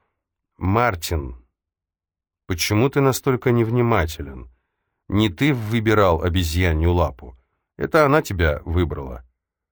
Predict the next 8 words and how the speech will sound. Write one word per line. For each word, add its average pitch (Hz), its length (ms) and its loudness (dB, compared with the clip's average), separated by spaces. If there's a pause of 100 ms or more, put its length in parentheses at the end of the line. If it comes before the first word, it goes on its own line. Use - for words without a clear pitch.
(220)
Мартин 87 440 2
замялся. 80 760 0
«Э, 85 440 2
да, 76 460 0
конечно». 85 600 -2 (560)
«Алекс», — 104 480 0 (220)
вмешалась 85 640 0
Лона. 78 400 0